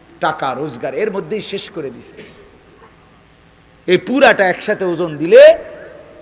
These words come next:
কিছুই আসবে না, কিছুই আসবে না।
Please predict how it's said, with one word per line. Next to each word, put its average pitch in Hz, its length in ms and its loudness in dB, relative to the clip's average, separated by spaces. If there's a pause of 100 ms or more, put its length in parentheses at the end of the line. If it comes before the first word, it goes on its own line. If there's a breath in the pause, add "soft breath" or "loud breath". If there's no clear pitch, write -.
(1000)
কিছুই 151 300 -10
আসবে - 280 -12
না, - 120 -20 (2000)
কিছুই 165 320 -8
আসবে - 260 -16
না। - 100 -20